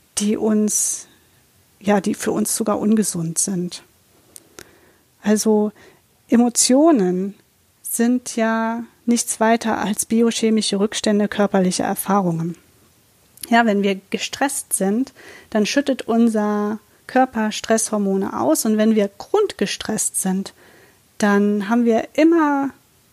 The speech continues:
diese Rückstände aus Stresshormonen im Körper. Und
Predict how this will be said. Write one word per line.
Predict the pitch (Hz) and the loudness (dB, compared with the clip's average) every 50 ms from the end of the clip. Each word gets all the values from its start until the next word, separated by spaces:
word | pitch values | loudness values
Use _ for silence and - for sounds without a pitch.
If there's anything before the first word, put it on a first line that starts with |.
| - | -4
diese | - 226 240 233 226 233 220 220 214 | 0 2 2 2 4 2 2 2 0
Rückstände | 226 262 - - - - 233 226 220 220 214 214 220 - - | -2 -4 -4 -6 -2 0 2 2 2 2 2 0 -2 -4 -4
aus | - 208 208 214 - - - - - | -4 -4 -4 -4 -6 -8 -8 -8 -8
Stresshormonen | - - - - 262 - - - - 226 220 208 208 214 214 214 214 214 226 | -8 -10 -4 -4 -4 -4 -4 -4 -2 0 0 0 0 0 0 0 0 -2 -2
im | - 208 190 | -4 -4 -6
Körper. | - - 214 214 208 - 220 208 202 202 214 - - - - - - - - - _ _ _ - | -4 -2 -2 -2 -2 -2 -2 -2 0 -2 -2 -6 -10 -20 -20 -20 -20 -20 -20 -20 _ _ _ -2
Und | - 220 208 208 208 202 202 202 202 202 - - - - - | 0 2 4 4 4 2 2 0 0 -2 -4 -8 -12 -12 -14